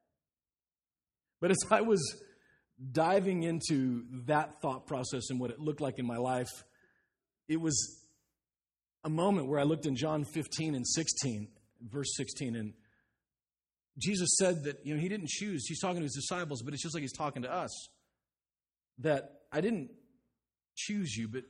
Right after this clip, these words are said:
or you didn't choose me, but I chose you and appointed you that you should go and, and bear fruit, and that your fruit should remain.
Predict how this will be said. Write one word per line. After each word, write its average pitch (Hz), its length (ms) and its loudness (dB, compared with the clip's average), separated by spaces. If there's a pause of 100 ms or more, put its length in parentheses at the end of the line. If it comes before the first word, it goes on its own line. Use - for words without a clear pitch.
or 139 80 -4
you 151 160 -2
didn't 202 160 -2
choose 185 240 -2
me, 170 80 -2
but 156 100 -2
I 147 60 0
chose 147 380 -2
you 147 200 -2
and 120 80 -2
appointed 139 440 -6
you 113 140 -4
that 113 140 -8 (380)
you 196 100 -2
should 175 220 0
go 185 200 6
and, 147 180 0
and 139 260 -4
bear 165 380 -2 (320)
fruit, 127 320 -4 (1000)
and 165 120 0
that 175 60 -4
your 165 120 2 (200)
fruit 254 220 0 (140)
should - 260 -2
remain. 117 640 -2